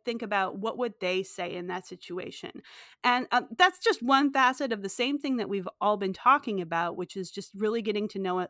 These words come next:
the nuances of your characters and how they think about the world and what drives them. And I, I don't think we can say it enough, though, that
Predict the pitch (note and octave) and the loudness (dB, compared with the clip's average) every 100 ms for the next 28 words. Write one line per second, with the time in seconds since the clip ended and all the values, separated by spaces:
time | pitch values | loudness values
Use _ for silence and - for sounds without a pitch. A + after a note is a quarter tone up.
0 | - G3 G3 A3 G#3 G#3+ G3 F3 E3 E3 | -4 -2 2 4 4 4 -4 -8 -8 -10
1 | - F3 F3 F#3 F3+ F#3 F3 - G3+ G3 | -8 -10 -8 -6 -6 -6 -6 2 4 4
2 | G3 - F#3 F#3 - G#3+ G#3 F3 F3 - | 0 -4 -8 -8 -4 -4 -2 -2 -2 -4
3 | F3 F#3 F3+ F3 E3+ F3 E3+ - F3 E3+ | -4 -2 0 -2 -6 -6 -8 -8 -6 -4
4 | F#3 F3 F3 - - A3 _ - - - | -4 -8 -10 -10 -10 -16 _ -20 -20 -20
5 | _ G#3 G3+ G3+ G#3 F#3 - _ - A#3 | _ 2 4 2 -2 -6 -12 _ -2 0
6 | A#3 - A#3+ C4+ C4+ D4+ C#4+ A3+ G#3 G3 | 0 2 4 4 4 -2 -2 -4 -4 -4
7 | A#3+ A#3+ F#3 F#3 G#3+ C4+ - F#3+ F#3 F3 | -2 0 -2 -2 0 0 -2 -6 -4 -4
8 | F3 E3 F#3 F3+ | -6 -4 -4 -4